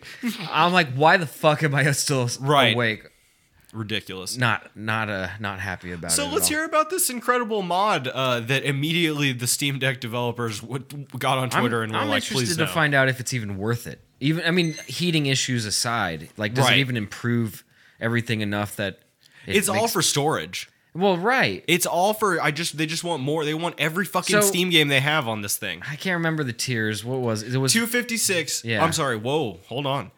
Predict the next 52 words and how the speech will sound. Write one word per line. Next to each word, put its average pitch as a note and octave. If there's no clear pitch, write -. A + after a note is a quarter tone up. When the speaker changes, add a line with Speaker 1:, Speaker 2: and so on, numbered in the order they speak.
Speaker 2:
We D3+
got D3
a B2+
sixty-four C#3+
gig. F2+
Speaker 1:
Okay. G#2+
Speaker 2:
That's D3
the B2
cheap C#3
boy. E2+
Speaker 1:
Right. F#2+
Speaker 2:
You're C3+
Speaker 1:
But E3
they F3
Speaker 2:
gonna D3+
Speaker 1:
ha-, D#3
Speaker 2:
have C#3+
Speaker 1:
these F#3
Speaker 2:
to -
get G3+
Speaker 1:
all A#3
Speaker 2:
a -
Speaker 1:
have D3
micro-, E3
Speaker 2:
five C#3+
hundred B2+
and B2+
twelve B2+
Speaker 1:
they D#3
have D3
Speaker 2:
micro D3
Speaker 1:
S-, G#2+
Speaker 2:
S -
D. E2+
Speaker 1:
yeah. G2+
Speaker 2:
You C3
got C#3
the, C3+
the B2
two D3
fifty-six? D3+
Speaker 1:
Don't G3
they B3+
have A3+
one F3
T G3
micros? A3+
Speaker 2:
Oh, G2
I E2+
believe F2
so. E2+
Yeah. E2